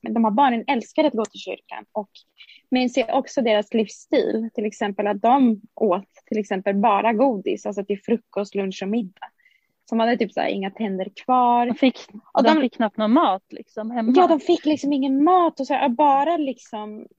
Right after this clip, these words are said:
Speaker 1: för dem att... Jag vet inte, det, det kändes lite grann som att de här barnen inte var så nära föräldrarna. Liksom, som att barnen bara liksom var sig själva lite så. Så att liksom kunna umgås med de här barnen, det betyder liksom,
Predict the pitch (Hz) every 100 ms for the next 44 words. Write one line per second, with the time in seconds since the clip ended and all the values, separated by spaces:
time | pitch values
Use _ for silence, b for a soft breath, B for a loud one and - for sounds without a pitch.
0 | - - 233 220 359 320 262 240 - 220
1 | _ - - _ _ _ _ _ _ _
2 | _ _ _ _ _ 285 294 262 240 240
3 | 208 240 233 262 294 277 294 254 - 277
4 | 220 214 214 208 - - - - 240 214
5 | 294 330 262 220 214 233 214 202 _ -
6 | 208 208 - _ _ _ - 233 240 240
7 | 226 214 - 285 330 240 - - - -
8 | - 220 220 220 214 220 220 262 302 233
9 | 196 190 - 185 196 196 196 _ _ -
10 | 226 247 208 208 311 202 - - - 226
11 | b b _ 233 233 220 214 202 220 214
12 | 254 226 226 359 311 208 190 190 190 302
13 | 277 226 - 214 226 240 262 208 202 214
14 | 214 - 208 208